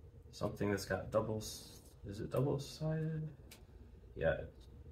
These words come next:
double stick, so I'm assuming it's like a, a way, the, a way to mount the, um,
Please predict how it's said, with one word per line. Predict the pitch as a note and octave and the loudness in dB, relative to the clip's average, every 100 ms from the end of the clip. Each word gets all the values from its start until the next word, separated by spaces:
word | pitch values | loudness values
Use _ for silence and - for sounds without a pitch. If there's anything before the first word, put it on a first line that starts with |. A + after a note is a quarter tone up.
| - - | -14 2
double | B2 C3 - | 6 8 6
stick, | - A2 - - | 4 2 2 4
so | F#2 | 4
I'm | F2 G2+ | 6 4
assuming | - G3 F3+ C3 | 6 10 10 8
it's | - | 6
like | G#2+ G2+ | 4 6
a, | G2 G2 - - - - - - - - - - - - - - - - - | 4 2 -2 -10 -12 -16 -14 -14 -16 -16 -18 -16 -16 -16 -16 -14 -14 -10 0
a | G2+ | 6
way, | G#2 - - | 6 6 2
the, | G2+ G#2 F#2+ F#2+ - - - - - - - - - - - - | 4 6 6 4 -2 -12 -12 -12 -8 -8 -8 -4 -2 -2 -2 4
a | |
way | A#2+ C3 | 10 10
to | G#2+ | 10
mount | G#2+ G#2+ - F#2+ | 8 6 4 2
the, | F#2 F2+ F#2 - - - - - - - - - - - - | 4 2 0 -8 -12 -14 -14 -16 -16 -14 -16 -14 -14 -14 -6
um, | F2 F2+ F2 E2+ | 0 2 2 0